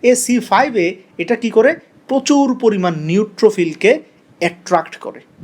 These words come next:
প্রচুর নিউট্রোফিলকে কী করে? অ্যাট্রাক্ট করে। তাহলে দেখেন, এখানে আমরা একটা নিউট্রোফিল আঁকলাম, মাল্টি লোবার নিউক্লিয়াই, হ্যাঁ, পলিমরফ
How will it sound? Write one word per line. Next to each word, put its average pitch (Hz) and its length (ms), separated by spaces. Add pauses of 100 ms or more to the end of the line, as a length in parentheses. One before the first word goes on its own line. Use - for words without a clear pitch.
(120)
প্রচুর 233 380
নিউট্রোফিলকে 220 680
কী 240 120
করে? 277 260 (320)
অ্যাট্রাক্ট 196 500
করে। - 200 (300)
তাহলে 220 200
দেখেন, 160 400
এখানে 185 260
আমরা 165 200
একটা 175 280 (340)
নিউট্রোফিল 160 540
আঁকলাম, 185 400 (1200)
মাল্টি 143 560
লোবার 143 340
নিউক্লিয়াই, 156 520 (340)
হ্যাঁ, 262 180 (520)
পলিমরফ 143 480